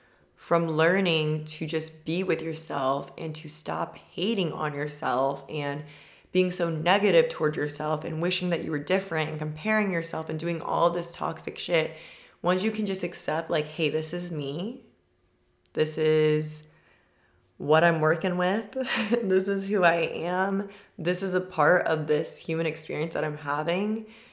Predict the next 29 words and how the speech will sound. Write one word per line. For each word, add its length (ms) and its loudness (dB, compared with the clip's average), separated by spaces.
This 220 2
is 720 2
what 160 4
I'm 180 2
like. 340 -2
This 200 -4
is 240 -10
what 180 2
I 120 2
look 240 -4
like. 180 -2
This 200 -2
is 180 -4
my 560 -4
body, 520 2
my 200 -2
soul 300 -2
suit," 360 -2
<laughs> 80 -18
my, 220 -4
right? 320 0
Like, 320 0
our 120 10
bodies, 760 6
we're 180 6
far 320 4
beyond 320 2
our 100 0
bodies. 720 -4